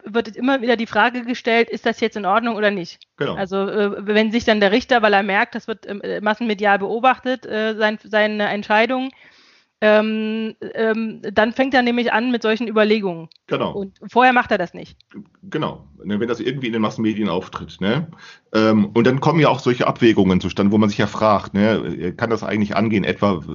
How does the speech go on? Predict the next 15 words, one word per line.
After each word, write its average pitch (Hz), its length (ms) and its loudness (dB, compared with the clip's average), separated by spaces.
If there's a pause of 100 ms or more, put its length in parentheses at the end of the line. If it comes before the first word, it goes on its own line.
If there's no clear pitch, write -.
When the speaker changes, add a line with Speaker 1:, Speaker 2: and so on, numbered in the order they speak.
(400)
Speaker 2:
äh, 82 420 0 (400)
Kindesmisshandlung, 92 720 2
Kin-, - 260 -2
Kinder 123 300 2
zu 110 100 -2
vergewaltigen, 107 720 0 (480)
äh, 98 320 4 (120)
wie 104 140 -2
das 104 160 2
bestraft 95 480 0
wird 120 160 0
und, 101 320 0
ähm, 92 460 0
ähm, 90 440 2 (200)
äh, 90 600 -2